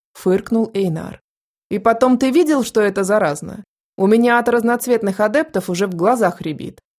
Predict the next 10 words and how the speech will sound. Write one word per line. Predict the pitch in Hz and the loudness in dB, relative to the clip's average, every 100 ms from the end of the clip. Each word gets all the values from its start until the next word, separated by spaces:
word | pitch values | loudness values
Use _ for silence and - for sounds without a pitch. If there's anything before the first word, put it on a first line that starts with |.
| _ - | _ -4
А | 185 | -2
теперь | 185 214 302 285 | -2 0 2 2
они | 240 240 | 2 2
ещё | 254 294 | 0 0
и | 285 | 0
тёмных | - 208 170 165 | 2 0 0 -4
втянули. | - 170 156 151 147 - _ _ _ _ _ _ _ | -6 -6 -6 -6 -10 -14 _ _ _ _ _ _ _
Я | 202 185 311 | -2 2 4
мысленно | 254 190 - 190 196 | 4 0 0 0 0
гыгыкнул. | 190 196 185 - - 208 | 0 0 -2 -4 -14 -14